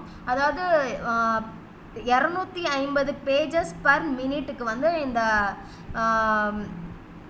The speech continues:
electromagnetic printer வந்து print பண்ணும். இதோட டெக்னாலஜி பாத்தீங்கன்னா,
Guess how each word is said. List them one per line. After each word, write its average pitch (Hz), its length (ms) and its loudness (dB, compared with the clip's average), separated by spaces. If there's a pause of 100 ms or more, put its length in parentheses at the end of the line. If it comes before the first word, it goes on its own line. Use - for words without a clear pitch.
(200)
electromagnetic 262 1040 6
printer 233 260 -2
வந்து 247 260 0
print 254 420 -2
பண்ணும். 208 340 -2 (280)
இதோட 285 500 4
டெக்னாலஜி 349 600 0
பாத்தீங்கன்னா, 254 800 2